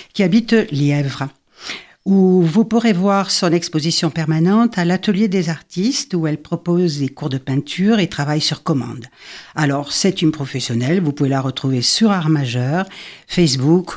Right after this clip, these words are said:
ou Instagram. En fait, elle, euh, travaille depuis une dizaine d'années en autodidacte. Son papa, biker,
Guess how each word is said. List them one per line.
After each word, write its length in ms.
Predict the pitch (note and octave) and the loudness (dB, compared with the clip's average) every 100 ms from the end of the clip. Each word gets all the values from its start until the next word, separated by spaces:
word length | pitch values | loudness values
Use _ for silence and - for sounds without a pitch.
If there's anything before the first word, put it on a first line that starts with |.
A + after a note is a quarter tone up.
| - | -2
ou 120 | F#3+ | 2
Instagram. 580 | D#3 - B2+ G#2+ B2 A#2 - _ _ _ - - - - - | 2 2 -4 -2 -4 -6 -12 _ _ _ -20 -20 -18 -14 -4
En 100 | F3+ | -2
fait, 300 | G#3+ B3 - | 0 -2 0
elle, 180 | G3 F3 | 0 2
euh, 220 | F3 F3 | 2 0
travaille 480 | F3 A3+ G#3+ G#3+ A3+ | -2 -2 2 2 2
depuis 800 | F3 D#3+ - F3 E3+ E3 D#3+ - | 2 -2 -2 0 2 2 0 -2
une 180 | G#3 G3 | 2 4
dizaine 400 | F3+ G#3+ A3+ G3+ | 4 4 4 4
d'années 420 | E3 D3 D3 F#3 - D#3+ | 4 2 0 -4 -6 0
en 120 | D3+ | 2
autodidacte. 760 | D#3 E3+ D#3 D#3+ D3+ F3+ - A#3 _ _ - - - | 2 0 0 0 0 -2 -8 -14 _ _ -20 -16 -4
Son 200 | - F#3+ | 0 2
papa, 420 | G#3+ G#3+ A#3+ A3+ | 2 2 2 2
biker, 840 | D#3+ E3+ A3+ A3 F#3 A3 C4+ - | 2 2 2 2 0 0 -2 -6